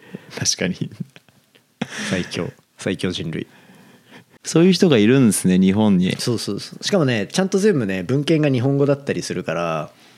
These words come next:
Speaker 1: うん。
Speaker 2: なんか、警察データ分析とか、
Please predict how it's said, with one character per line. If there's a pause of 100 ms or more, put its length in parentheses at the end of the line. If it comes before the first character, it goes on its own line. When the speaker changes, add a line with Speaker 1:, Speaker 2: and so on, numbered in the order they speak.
Speaker 1:
う
ん。
Speaker 2:
な
ん
か、 (1400)
警
察 (1300)
デ
ー
タ
分
析
と
か、